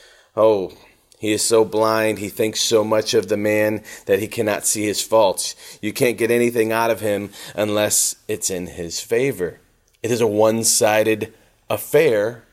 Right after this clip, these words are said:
altogether. So we will go, in the first place, to his enemies, to those who hated him, persecuted him, cursed and slew him. And I'll put you in a jury box,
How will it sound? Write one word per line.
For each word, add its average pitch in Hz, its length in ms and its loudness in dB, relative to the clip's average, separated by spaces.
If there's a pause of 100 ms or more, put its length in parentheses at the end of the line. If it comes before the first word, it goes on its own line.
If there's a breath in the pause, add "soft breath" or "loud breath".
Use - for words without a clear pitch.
(300)
altogether. 127 920 -6 (1400)
So 95 200 -6
we 104 120 -4
will 151 140 -2
go, 90 380 -2 (580)
in 85 60 -18
the 107 80 -14
first - 360 -8
place, 90 280 -6
to 107 260 -8
his 95 320 -8 (100)
enemies, 90 640 -8 (600 soft breath)
to 104 100 -8
those 110 300 4
who 117 100 2
hated 120 400 2
him, 78 260 -10 (300 soft breath)
persecuted 110 680 -2
him, 78 200 -8 (380 soft breath)
cursed - 480 2
and - 180 -8
slew 151 460 4
him. 98 340 -4 (1120)
And - 80 -14
I'll 82 60 -10
put - 320 -6
you 131 220 0
in 151 80 2
a 156 40 -6
jury 98 320 0
box, 80 640 -12